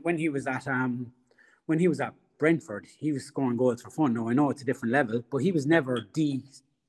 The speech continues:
focal point of that attack. Now, I thought that Danny Ings, and I still think it's possible Danny Ings could become, because I don't know how we've managed to turn him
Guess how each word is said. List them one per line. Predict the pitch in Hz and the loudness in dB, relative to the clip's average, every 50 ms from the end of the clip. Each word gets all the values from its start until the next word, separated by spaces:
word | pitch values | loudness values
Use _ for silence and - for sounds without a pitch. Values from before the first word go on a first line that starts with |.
| _ _ _ _ _ _ _ _ _ _ _ _ | _ _ _ _ _ _ _ _ _ _ _ _
focal | _ - 165 151 - - 123 | _ 6 6 6 6 4 -6
point | 101 120 123 123 - | -6 -6 -6 -6 -6
of | 110 101 | -8 -8
that | 131 120 | -8 -8
attack. | 107 - - 143 127 - - - _ _ - - - _ | -8 -8 -6 -8 -8 -8 -10 -20 _ _ -20 -20 -20 _
Now, | - 139 160 | 2 8 8
I | 190 202 | 8 8
thought | 190 - 147 131 - - | 8 4 2 2 2 0
that | 147 139 131 - _ _ _ - | -2 -2 -2 -8 _ _ _ -6
Danny | 135 131 139 147 147 | -2 -2 0 2 0
Ings, | 143 123 | 0 0
and | 131 139 | 0 -2
I | 160 | -2
still | 156 - 240 220 | 0 0 0 0
think | 160 160 139 | 0 -4 -6
it's | 127 - | -6 -10
possible | _ - 156 - - - 123 | _ -4 -4 -4 -4 -8 -8
Danny | 123 131 127 127 135 | -6 -6 -4 -4 -4
Ings | 139 143 139 - | -6 -6 -8 -10
could | - 117 | -10 -12
become, | 110 107 - 131 123 | -10 -6 -4 -4 -4
because | 107 104 - 107 101 - - | -4 -6 -8 -10 -12 -6 0
I | 131 147 | 4 4
don't | 147 131 113 110 | 4 4 2 -2
know | 117 127 - - - | -2 -2 -2 -4 -4
how | - 143 127 | -4 -4 -4
we've | 117 113 107 104 | -4 -8 -12 -12
managed | 113 113 110 104 - | -12 -12 -12 -12 -16
to | - 104 | -20 -18
turn | - - 117 110 104 | -16 -12 -10 -8 -4
him | 127 143 131 | -2 -2 -2